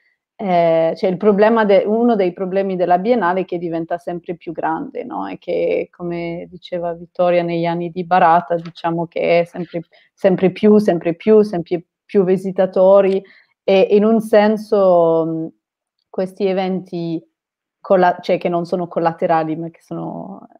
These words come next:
extra, e che vogliono in un senso fare una critica, ma sono anche complice di questa,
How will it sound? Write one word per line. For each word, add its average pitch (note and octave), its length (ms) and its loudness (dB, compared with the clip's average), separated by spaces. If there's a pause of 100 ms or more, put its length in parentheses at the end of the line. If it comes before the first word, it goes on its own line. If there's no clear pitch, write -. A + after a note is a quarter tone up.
(180)
extra, A3 880 0 (400)
e E3+ 800 4
che F#3+ 120 -2
vogliono F3+ 840 2
in G3 160 -4
un A#3 120 0
senso F#3+ 320 -4
fare F3 220 -2
una F3 220 -8
critica, G#3+ 680 -6
ma F#3 220 -8
sono F3+ 260 -6
anche F#3+ 380 -6
complice F#3 800 -6
di F#3 160 -10
questa, E3+ 880 0